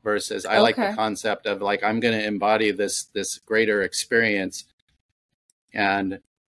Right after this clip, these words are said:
Speaker 1: play my part to the hilt and do what I need to do. But providence comes in, different things start to work in my favor when I'm doing that. Right. So I can't
Speaker 2: Right.
Speaker 1: say it's all me doing it in a way.
Speaker 2: Okay. Yeah.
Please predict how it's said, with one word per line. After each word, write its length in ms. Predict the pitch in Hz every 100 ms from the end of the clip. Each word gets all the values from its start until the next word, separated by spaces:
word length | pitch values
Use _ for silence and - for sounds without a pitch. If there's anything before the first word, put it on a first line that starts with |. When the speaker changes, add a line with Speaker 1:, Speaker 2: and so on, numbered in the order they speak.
| -
Speaker 1:
play 180 | 135 127
my 180 | 113
part 380 | 110 - 120 117
to 120 | - 101
the 120 | 92
hilt 520 | - 143 104 92 -
and 160 | 101 98
do 120 | 113
what 120 | 104
I 80 | 104
need 260 | 104 101 -
to 80 |
do. 380 | 123 110 110 98
But 280 | 92 104 98 _ _ _ _
providence 520 | - 131 131 104 95
comes 380 | - 101 92 90
in, 240 | 92 87
different 360 | 87 113 123 104
things 360 | - 117 104 -
start 280 | 104 98 -
to 100 | 101
work 300 | 98 101 -
in 100 | 98
my 160 | 95
favor 560 | 90 - 113 104 90 87
when 180 | 90 90
I'm 200 | 90 85
doing 400 | 104 107 82 82
that. 260 | 82 - - _ _ _ _ _ _ -
Right. 240 | 95 95
So 140 | - 202
I 100 | 226
can't 160 | 247
Speaker 2:
Right. 180 | 226 101
Speaker 1:
say 260 | - 110 107
it's 200 | 92 -
all 360 | 98 95 92 90
me 200 | 101 104
doing 400 | 90 117 101 90
it 200 | 85 -
in 200 | - 90
a 80 | 50
way. 220 | - 50 - - _ _ _ _ _ _ -
Speaker 2:
Okay. 560 | 285 - 277 214 262 -
Yeah. 380 | 240 277 185 175